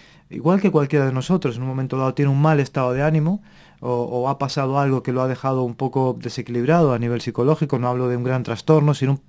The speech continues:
pequeño desequilibrio emocional, luego tienes un comportamiento que luego tienes que lamentar. Y en deporte de alto rendimiento lo tenemos. Ahí atrás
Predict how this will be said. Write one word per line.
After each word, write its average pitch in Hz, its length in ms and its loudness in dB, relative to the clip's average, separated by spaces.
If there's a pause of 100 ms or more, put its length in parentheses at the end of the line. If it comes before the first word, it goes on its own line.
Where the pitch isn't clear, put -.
pequeño 165 320 4
desequilibrio 131 460 0
emocional, 120 540 -2 (480)
luego 143 180 2
tienes 147 220 0
un 151 100 0
comportamiento 139 720 0
que 139 120 -2
luego 139 180 4
tienes 135 200 -4
que 123 100 -6
lamentar. 117 480 -2 (520)
Y 143 60 -6
en 143 60 -2
deporte 151 320 0
de 170 40 6
alto 156 160 4
rendimiento 151 440 2
lo 143 100 2
tenemos. 127 540 0
Ahí 123 160 -6
atrás 127 440 -4